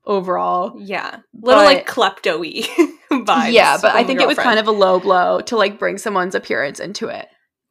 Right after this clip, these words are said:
Speaker 2: Thank you. Yes. I,
Speaker 1: <laughs>
Speaker 2: when I read this, I was like, "Okay, yeah, like, I would be really pissed if,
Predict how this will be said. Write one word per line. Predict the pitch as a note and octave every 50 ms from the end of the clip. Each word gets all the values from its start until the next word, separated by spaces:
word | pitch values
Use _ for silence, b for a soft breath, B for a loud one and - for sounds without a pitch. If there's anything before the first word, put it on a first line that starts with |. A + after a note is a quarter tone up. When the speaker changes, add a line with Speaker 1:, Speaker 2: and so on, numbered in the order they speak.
| -
Speaker 2:
Thank | - C4 B3 A#3 -
you. | - - - -
Yes. | A#3+ G#3+ G#3 - - G#3 - - - -
I, | G#3+ A3 A3 A#3 B3+ C#4 D4 D#4 F4 D#4 D4+ A#3 - B3+ A#3+ b b b b b b b
Speaker 1:
<laughs> | b b b b b _
Speaker 2:
when | - B3+ C4+
I | C#4 C4+
read | C4+ C#4+ D#4 D#4 C#4
this, | C4 B3 B3
I | A#3+
was | A#3 A3+
like, | A#3 A3+ -
"Okay, | - C4+ D#4 D#4 C4+
yeah, | G3 G3+ A3+ G3+ D3+
like, | - F3+ E3+
I | - F#3 F#3+
would | G3+ G#3+
be | A3+ A#3+ A3
really | G3 G3+ G3+ G3
pissed | G3 - G3 F#3+ F#3 -
if, | F#3+ F3+ F3+ -